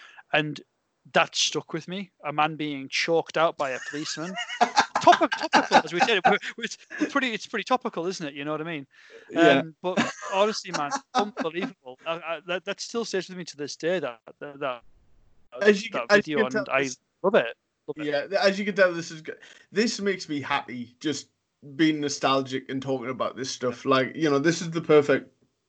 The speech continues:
Speaker 2: podcast for me, basically. Um,
Speaker 1: Well, he's in agreement now, then. We'll, we'll go back and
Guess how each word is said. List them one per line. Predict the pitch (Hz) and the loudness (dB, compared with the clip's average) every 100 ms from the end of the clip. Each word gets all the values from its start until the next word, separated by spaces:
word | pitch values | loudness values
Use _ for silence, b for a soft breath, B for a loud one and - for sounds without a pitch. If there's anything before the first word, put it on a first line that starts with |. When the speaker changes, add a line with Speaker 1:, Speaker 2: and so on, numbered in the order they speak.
| _ | _
Speaker 2:
podcast | - 131 127 135 135 - | -2 -2 0 0 -2 -4
for | 131 | -6
me, | 123 123 | -4 -2
basically. | 120 123 113 120 - 107 117 - | -2 -2 -4 -6 -6 -6 -2 2
Um, | 143 147 143 | 6 6 4
Speaker 1:
Well, | 143 | 4
he's | - 277 | 6 6
in | 262 | 4
agreement | 254 247 226 185 | 4 4 2 2
now, | 185 175 | 4 4
then. | 147 143 | 4 0
We'll, | 156 | 0
we'll | 143 165 | 2 2
go | 165 202 196 | 6 6 6
back | 196 170 - - | 6 4 0 -2
and | 160 156 143 | -2 -2 -8